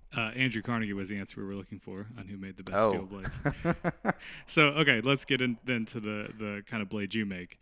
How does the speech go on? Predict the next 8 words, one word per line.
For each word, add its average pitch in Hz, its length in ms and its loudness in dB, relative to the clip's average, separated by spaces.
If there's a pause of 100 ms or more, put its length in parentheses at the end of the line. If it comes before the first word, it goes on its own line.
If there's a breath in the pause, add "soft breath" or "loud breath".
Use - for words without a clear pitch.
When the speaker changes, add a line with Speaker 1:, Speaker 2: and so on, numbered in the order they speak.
(140 loud breath)
Speaker 2:
Mm. 104 260 -4
Speaker 1:
Um, 98 440 -6 (1120)
yeah, 117 160 -2
how 98 100 -8
do 104 80 -8
you 107 120 -4
go 107 160 -4
about 101 420 -8